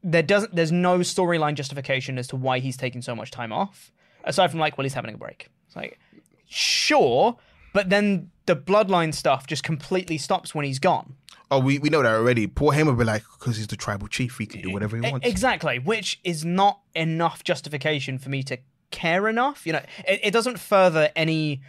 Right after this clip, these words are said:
Speaker 1: storyline dynamics between characters. There's no, like, you know, wh-, Roman saying, "Well, I'm gonna take some time off, so, you know, Jimmy, you're in charge while I'm gone," or, you know, Solo's in charge while, there's no,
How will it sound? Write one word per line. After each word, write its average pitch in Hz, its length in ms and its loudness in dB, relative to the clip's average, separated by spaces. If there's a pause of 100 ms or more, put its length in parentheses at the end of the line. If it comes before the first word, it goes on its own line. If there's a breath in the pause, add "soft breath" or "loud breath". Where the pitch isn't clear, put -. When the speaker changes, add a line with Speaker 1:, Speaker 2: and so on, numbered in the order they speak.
(260 loud breath)
Speaker 1:
storyline 175 600 2
dynamics 147 520 0
between 143 320 -6
characters. 143 500 -4
There's 139 140 -6
no, 170 220 0
like, 143 480 0 (560 soft breath)
you 143 140 -6
know, 120 240 -4 (200)
wh-, 160 160 0 (240)
Roman 160 540 0
saying, 139 360 -2
"Well, 143 100 2
I'm 151 80 2
gonna 147 120 0
take 156 200 -2
some 151 100 -8
time 147 260 -2
off, 151 200 0
so, 123 280 -4
you 143 120 -8
know, 117 100 -8
Jimmy, 151 240 -2
you're 147 220 2
in 139 80 -4
charge 143 260 0
while 139 140 -2
I'm 131 80 -2
gone," 135 220 0
or, 123 60 -8
you 139 120 -6
know, 127 100 -2
Solo's 156 480 2
in 139 80 -4
charge 139 260 0
while, 143 120 -4
there's 175 560 -2
no, 190 160 2